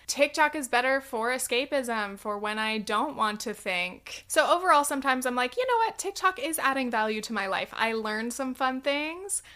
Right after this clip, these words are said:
I've found a lot of interesting creators. I've learned a lot from those creators, either from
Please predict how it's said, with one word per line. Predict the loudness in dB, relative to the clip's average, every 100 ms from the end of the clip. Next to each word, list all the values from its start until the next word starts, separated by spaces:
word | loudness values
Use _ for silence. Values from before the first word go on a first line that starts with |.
| 0
I've | 2 2 -2
found | 0 0
a | 0
lot | -2
of | -2
interesting | -8 -8 -10 -10
creators. | -6 2 4 4 2
I've | 0 -4
learned | -4 -6 -4
a |
lot | 0 2 0
from | -4 -2
those | -2 -4
creators, | -2 -2 0 -2 -4
either | -6 -6 -6
from | -6 -6 -6 -12